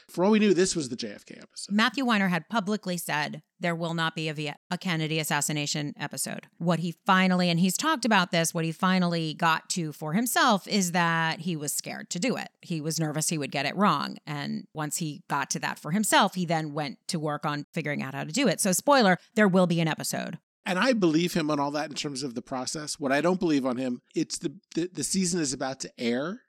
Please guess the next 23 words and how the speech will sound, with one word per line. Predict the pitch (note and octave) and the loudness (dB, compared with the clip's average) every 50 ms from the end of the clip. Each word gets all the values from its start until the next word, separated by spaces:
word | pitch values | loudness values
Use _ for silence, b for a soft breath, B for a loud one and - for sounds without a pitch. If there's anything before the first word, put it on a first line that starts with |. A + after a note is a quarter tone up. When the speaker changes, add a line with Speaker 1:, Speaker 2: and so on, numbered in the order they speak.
| _ _ _ | _ _ _
Speaker 1:
and | - D3+ D3 | -6 -2 -2
that's | D3 D3 C#3+ - | -2 -2 -2 -4
when | F3 E3 C#3+ | -4 -4 -4
he | C#3+ D3 | -4 -4
starts | C#3 - - D#3 C#3 - | -4 -4 -4 -4 -4 -4
talking | - - D3+ C#3 - - | -4 -4 -4 -4 -6 -8
about, | D#3 C3+ C#3+ C#3+ - | -4 -4 -4 -4 -2
"I | B2+ C3 | 0 0
don't | C3 C3 C3 | 2 2 2
know | C3 C3 | 2 2
if | C3 B2+ - | 2 0 -2
we'll | C#3+ B2+ | -4 -2
do | A2+ C3 C3+ C#3 | 2 2 2 2
one." | D3 D#3 D3 | 2 0 -4
It's | C#3 B2 - | -6 -4 -2
like, | D#3 D3+ C#3 - b b b b _ | -2 -2 -2 -4 b b b b _
dude, | G3+ F#3+ E3+ | 0 2 6
you've | G3 B3+ A3 | 6 6 6
mapped | F3+ E3+ E3+ E3+ F#3 - | 4 0 0 -2 0 0
out | F3 C#3 C3+ - | 0 0 0 -2
the | - | -4
season | - - D3+ D#3+ - - A#2+ | -2 -2 -2 -2 -2 -4 -4
already. | A2 B2+ | -4 -6